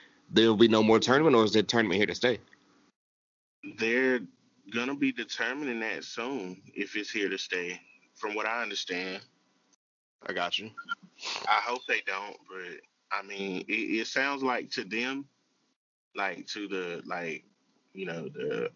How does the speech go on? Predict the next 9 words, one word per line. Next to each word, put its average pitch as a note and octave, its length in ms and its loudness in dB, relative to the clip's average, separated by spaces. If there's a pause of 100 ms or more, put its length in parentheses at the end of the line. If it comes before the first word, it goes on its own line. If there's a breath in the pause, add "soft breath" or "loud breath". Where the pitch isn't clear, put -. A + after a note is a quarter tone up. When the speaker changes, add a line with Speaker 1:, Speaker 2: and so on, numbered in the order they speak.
Speaker 2:
um, D2 540 -6 (120)
Speaker 1:
Hi. B2+ 200 2
Speaker 2:
Adam G#2+ 260 4
Silver, A2+ 540 0 (100)
Adam C3 260 2
Silver A#2+ 380 0
and G2 320 -2
those G#2+ 260 -6
guys, G#2+ 460 -8